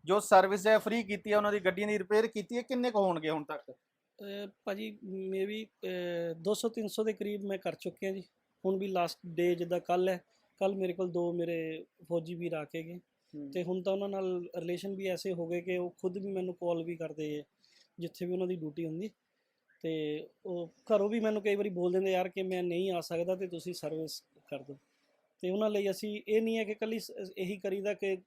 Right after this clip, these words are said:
Speaker 2: ਕਈ ਬੰਦੇ ਸੋਚਦੇ ਯਾਰ ਇਹਨਾਂ ਨੇ ਸਮਾਨ ਪਾਤਾ ਤੇ ਇਹਦੇ ਚੋਂ ਪੈਸੇ ਬਚਾ ਲਏ। ਹੁਣ ਪੈਸਿਆਂ ਵਾਲੀ ਕੋਈ ਗੱਲ ਨਹੀਂ, ਆਪਾਂ ਅਗਰ ਕਿਸੇ ਤੋਂ ਕੁਛ ਚਾਰਜਸ ਨਾਰਮਲ ਬੰਦੇ ਤੋਂ ਲੈਂਦੇ ਆ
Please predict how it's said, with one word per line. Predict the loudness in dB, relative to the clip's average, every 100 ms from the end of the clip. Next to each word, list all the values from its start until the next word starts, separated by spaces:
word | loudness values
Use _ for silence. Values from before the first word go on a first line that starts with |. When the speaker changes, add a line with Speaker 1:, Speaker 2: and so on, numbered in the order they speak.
| -10
Speaker 2:
ਕਈ | -8 -2 -2
ਬੰਦੇ | 0 -4
ਸੋਚਦੇ | -2 -2 0 0
ਯਾਰ | 2
ਇਹਨਾਂ | 0 -2
ਨੇ |
ਸਮਾਨ | -4 -6 -4 -4 -4
ਪਾਤਾ | -2 -2 -2 -4 -4 -6 _ -20 -20 -20 _
ਤੇ | 0 2
ਇਹਦੇ | 2 2 0
ਚੋਂ | 0 0
ਪੈਸੇ | -2 0 -4
ਬਚਾ | -2 -2
ਲਏ। | 0
ਹੁਣ | -2 -2
ਪੈਸਿਆਂ | -4 -4 -2 -2
ਵਾਲੀ | -2
ਕੋਈ | -2 0
ਗੱਲ | -2
ਨਹੀਂ, | -2
ਆਪਾਂ | -4 -4 -4 -6 _ _ _ -18 -18 -6 -2
ਅਗਰ | 0 0
ਕਿਸੇ | -4 -4 -2
ਤੋਂ | -4
ਕੁਛ | -4 -6 -2 -4 -4 -2
ਚਾਰਜਸ | 2 2 2 0 0 0 -2
ਨਾਰਮਲ | 0 2 2 0
ਬੰਦੇ | 2 0 0
ਤੋਂ | 0
ਲੈਂਦੇ | 0 0 0
ਆ | 0